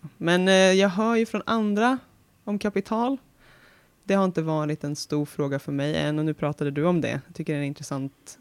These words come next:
att, att det jobbas på. Eh, men vi har inte haft, vi har inte sett den sidan, men det är nog den enda sån där som jag hör att man pratar väldigt mycket om som ett utvecklingsområde.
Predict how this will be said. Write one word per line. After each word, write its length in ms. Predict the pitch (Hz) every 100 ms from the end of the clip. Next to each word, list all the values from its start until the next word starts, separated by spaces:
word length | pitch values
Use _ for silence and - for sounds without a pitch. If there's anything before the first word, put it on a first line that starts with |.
| 233
att, 120 | 147 -
att 160 | - 143
det 80 | 143
jobbas 440 | 156 143 160 185
på. 180 | - 175 220 _ _ - - - _ _ _ 170
Eh, 60 | 160 151
men 200 | 151 151
vi 200 | 156 175
har 120 | 175 165
inte 200 | 165 143
haft, 720 | 151 170 - - - - -
vi 100 | -
har 40 | 175
inte 140 | 175
sett 300 | - 180 -
den 140 | - 139
sidan, 400 | - 147 165 156
men 120 | 156
det 60 | 170
är 60 |
nog 180 | 180 170
den 120 | 156
enda 560 | 156 156 147 139 143 147 156
sån 180 | - 147
där 100 | 123
som 180 | - 147
jag 80 | 139
hör 420 | 147 139 131 135 _ _ _ _ _ -
att 140 | -
man 140 | 156 156
pratar 400 | 190 160 - 196
väldigt 260 | 170 -
mycket 280 | 127 131 -
om 160 | 117 143
som 160 | 135
ett 100 | 127
utvecklingsområde. 920 | 139 - 135 - 139 135 151 - -